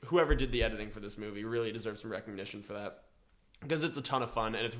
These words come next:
really difficult to line it up with music like that. Um, this is one of the funnest movies of the year. And again, I'm not necessarily campaigning for Best Picture for all these movies. Up here,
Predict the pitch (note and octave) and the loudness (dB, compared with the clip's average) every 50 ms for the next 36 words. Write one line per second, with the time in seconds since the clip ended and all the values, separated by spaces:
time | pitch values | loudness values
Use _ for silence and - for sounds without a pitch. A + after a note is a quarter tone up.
0 | A#2+ B2 B2+ C3 D3+ D#3 D3 C#3+ C3+ B2+ B2+ B2 - A#2 - A2+ A2 G#2+ G#2+ - | -6 -4 0 2 4 4 6 4 4 4 2 0 0 -2 -2 -2 -2 -2 -2 -4
1 | A2+ G#2 G#2+ G#2+ G#2+ A2 A2 G#2+ G#2 - G2+ - - G2 G2+ G#2 G2+ G2+ G#2 - | -6 -4 -4 -4 -4 -4 -4 -6 -6 -8 -10 -12 -12 -10 -10 -10 -12 -12 -14 -12
2 | G2+ G2 G2+ - - - G2+ G2+ - - - - - - - - - - - _ | -10 -10 -10 -10 -10 -10 -8 -8 -8 -10 -12 -20 -20 -20 -20 -20 -20 -20 -6 _
3 | - A2+ A#2 A#2+ A#2 A#2 A2+ A2+ A2 - - A#2 G#2 D3 D3 C#3+ - - - - | 4 6 6 6 4 2 -2 -4 -6 -8 -10 0 4 4 4 4 4 0 -2 -2
4 | C#3+ C#3 C3+ C3+ B2+ A#2 A2+ F#2 B2 B2+ B2 G#2+ G#2+ - - - - - - - | 0 0 2 0 0 -4 -4 -4 -2 -2 -2 -4 -6 -8 -12 -16 -18 -20 -4 0
5 | - C#3+ D3+ D#3+ E3+ E3 - - - - - E3 E3 E3 E3 D#3+ E3 D#3+ E3 D3+ | 2 2 2 2 0 -2 -2 -6 -8 -10 -6 -2 0 0 0 0 -2 -2 -2 -2
6 | D#3 D#3+ E3 E3+ E3+ E3+ D#3 - C#3 C3+ - - E3 D#3+ F3 D3+ C#3+ D#3+ F3+ F3+ | -2 0 2 2 2 2 2 0 0 -2 -2 -2 0 2 2 2 2 4 6 6
7 | F3 E3+ - - - - - D#3 D#3 D3 - C#3 - D#3 D3 C#3 C3 B2+ - C#3 | 6 6 4 2 -6 -2 2 2 2 2 2 -2 0 2 2 2 2 2 2 2
8 | C3 B2 C#3 C3 B2+ B2 A#2+ - A#2 G2+ A#2 A2 - - - D#3+ D#3 - D#3 D3 | 2 2 2 2 2 0 0 -2 0 2 0 0 0 0 0 0 0 0 -2 -2
9 | - D3+ C#3 C#3 C3+ C3 A#2+ C3 C3 C3+ B2+ C3 C3+ C3+ B2+ B2 A#2 - - - | 0 2 2 2 2 0 0 0 -2 -2 -2 -2 -2 -2 -2 -4 -4 -6 -10 -14
10 | - - - - _ - - - - - - D3 C#3 C3+ B2+ B2+ B2+ B2+ A#2 B2 | -20 -20 -20 -6 _ 0 0 0 0 0 2 4 4 6 4 4 2 0 -2 -6
11 | C3+ B2 | -8 -4